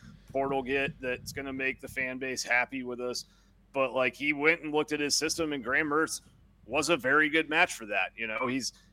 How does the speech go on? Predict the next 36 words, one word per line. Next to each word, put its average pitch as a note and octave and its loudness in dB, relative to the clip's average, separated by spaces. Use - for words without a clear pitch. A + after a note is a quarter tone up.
he's B2 -4
not E3 8
what C#3+ 2
you D3+ 0
would C3+ 0
call, C#3 4
like, B2 2
your B2+ -6
traditional C3 -6
dual B2 -4
threat, C3+ 2
but A#2 -4
he's B2+ -6
very, D3+ 4
very C#3 2
good B2+ -2
throwing B2+ -2
on A#2+ -6
the A2+ -8
run, C3+ 2
particularly A#2 -4
on A2+ -4
those A2 -6
play B2 -2
action A#2 0
rollouts. A#2+ 0
Like, F#2+ -6
he A2 -12
seems A#2 -8
more A#2 -4
comfortable A#2 -4
on A2+ -2
those A#2 -4
than A2 -8
he G#2+ -6
does G#2+ -2